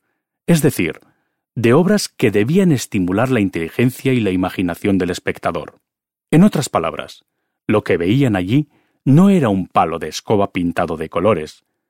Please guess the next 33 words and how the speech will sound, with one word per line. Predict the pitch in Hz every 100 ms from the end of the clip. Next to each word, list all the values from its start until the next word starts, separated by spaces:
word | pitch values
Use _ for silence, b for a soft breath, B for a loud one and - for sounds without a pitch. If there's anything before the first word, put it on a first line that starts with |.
| _ _
sino | - 135 135
un | 196
punto | - 180 147 104
de | 90
partida | 90 82 - 139 156 180
para | - 107
llegar | 92 98 147
a | 117
algo | 117 180 196
que | - 120 98
ahora | 107 135 101 - b b -
ellos | 165 151 123
mismos | 135 185 139 87 - _ _ _
debían | - 127 131 175 180 -
ir | 170 156
construyendo | 120 101 - 92 95 160 175 160
gracias | 117 117 135 120
a | 113
su | 120
fantasía | - 98 92 90 113 104 90
e |
invención. | 92 90 87 85 - 87 76 - _ _ _ _ _ _ _
Los | 90 80
chicos | - 123 113 -
y |
las | 101 92
chicas | - 165 113 -
que | -
la | 92
escuchaban, | 95 - - 165 127 85 _ _ _ _ _
poco | 139 131 120
a | 98
poco, | 131 120 90 78